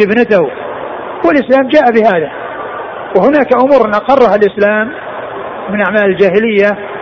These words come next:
وأمور ردها، فلا يعني ذلك أن كل شيء تكون المخالفة فيه، فإن ما كانوا عليه من حق فإنه لا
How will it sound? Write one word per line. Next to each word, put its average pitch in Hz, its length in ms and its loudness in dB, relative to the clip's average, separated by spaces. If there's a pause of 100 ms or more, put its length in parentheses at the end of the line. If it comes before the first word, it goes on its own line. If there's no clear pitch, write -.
(420)
وأمور 247 460 4 (560)
ردها، 202 540 2 (960)
فلا 311 240 4
يعني 247 160 0
ذلك 220 400 2
أن 208 200 0
كل 240 300 2 (180)
شيء 208 360 2 (1300)
تكون 220 280 2
المخالفة 196 600 0
فيه، 190 200 2 (500)
فإن 220 240 -2 (840)
ما 208 180 0
كانوا 220 320 0
عليه 208 340 4
من 208 140 -4
حق 233 260 -2 (1800)
فإنه 220 560 2 (580)
لا 349 100 2